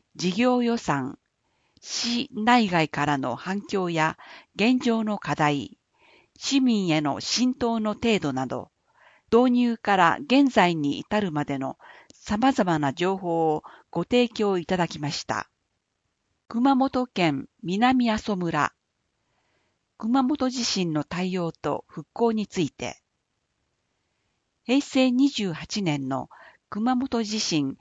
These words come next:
被災後の復興までの道のり。地震後、同年に豪雨により受けた複合災害、地震の教訓を後世に伝承するための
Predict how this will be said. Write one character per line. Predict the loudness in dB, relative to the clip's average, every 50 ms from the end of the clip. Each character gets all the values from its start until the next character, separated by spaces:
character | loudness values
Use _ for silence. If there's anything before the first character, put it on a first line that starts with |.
| _ _ _ _
被 | -10 -10
災 | -6 0 2 2 2 2 0
後 | -2 -4 -2
の | -2 -2 -4 -4 -8 -18 -20 _
復 | _ -8 -8 -8 _ _
興 | -2 0 2 2
ま | 4 2 2
で | 2 0 0
の | 0 0 -2 -4 -4
道 | -8 -8 -6 -6 -2
の | -2 -2 -2
り。 | -2 -6 -10 -12 _ _ _ _ _ _ _ _ _ _ _ _ _ _ _ _ _ _ _ -10
地 | -6 -6 -4
震 | -2 -2 0 0 0 0 0
後、 | 0 0 -2 -2 -4 _ _ _ _ _
同 | 2 2 2 2
年 | 2 2 2 2 0 0
に | -2 -2 -4 -6 -10 _ _ _ _ _ -16
豪 | -6 -2 0 2 2 2 0
雨 | 0 -2
に | -2 0 0
よ | 2 2 0 0
り | -2 -6 -8 -8 -10 -12
受 | -12 -8 -8 -8
け | -6
た | -4 -4 -4
複 | -4 -6 -12 -10 -6 -6 -4
合 | -2 0 0 0 -2
災 | 0 0 0 2 2
害、 | 0 -2 -4 -4 -6 -10 -14 _ _ _ _ _ _ _ _ _ _ _ _ _ _ _ _ _ -6
地 | -4 -4
震 | -2 0 2 2 2 2
の | 0 -2 -2
教 | -2 -4 -4 -4
訓 | -4 -6 -6 -4 -4 -2
を | 0 0 0 -2 -4 _
後 | -4 -2 -2 -2
世 | -2 -2 0 0 2 2
に | 0 -2 -2
伝 | -2 -2 -2 -2
承 | -2 -2 -4 -4
す | -4 -6 -6 -8
る | -6 -4
た | -4 -4
め | -2 -2 -2
の | -2 -4 -6 -8